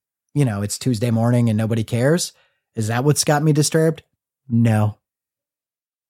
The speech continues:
No. That's not it. Is it the fact that everyone around is completely oblivious and doesn't understand? And it's just like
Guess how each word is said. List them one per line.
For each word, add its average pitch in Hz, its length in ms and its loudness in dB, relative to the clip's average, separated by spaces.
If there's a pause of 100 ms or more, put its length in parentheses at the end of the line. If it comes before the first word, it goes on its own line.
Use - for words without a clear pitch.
(100)
No. 143 200 -2 (1200)
That's - 160 -6
not 143 140 0
it. 147 180 -6 (960)
Is 135 160 0
it 139 120 -2
the 123 80 -6
fact 123 420 -4
that 120 260 -4 (360)
everyone 131 420 0
around 127 340 2
is 120 120 -4
completely 151 480 -4
oblivious 135 680 -2
and 113 100 -14
doesn't 143 240 0
understand? 139 600 2
And 101 80 -4
it's - 120 -10
just - 200 -2
like 135 240 2